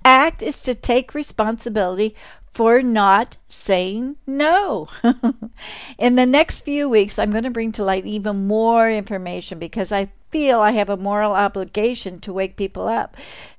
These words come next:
If some of you don't want to be bothered with this, then there will be other wonderful shows on Law of Attraction Radio Network that will help you to fulfill your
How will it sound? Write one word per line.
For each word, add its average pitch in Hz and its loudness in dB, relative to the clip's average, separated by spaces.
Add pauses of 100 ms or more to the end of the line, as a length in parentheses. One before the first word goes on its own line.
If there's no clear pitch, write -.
(180)
If 262 2
some 330 4
of 349 2
you 269 0
don't 226 2
want 226 -2
to 247 -4
be 226 -4
bothered 190 0
with 165 -10
this, - -12
then 240 0
there 233 0
will 233 0
be 220 -2
other 220 0
wonderful 220 0
shows 175 -6
on 185 -8
Law 175 2
of 180 -6
Attraction 185 -8
Radio 185 -8
Network 175 -8 (320)
that 226 4
will 240 4
help 254 0
you 277 -4
to 240 -6
fulfill 202 -4
your 190 -2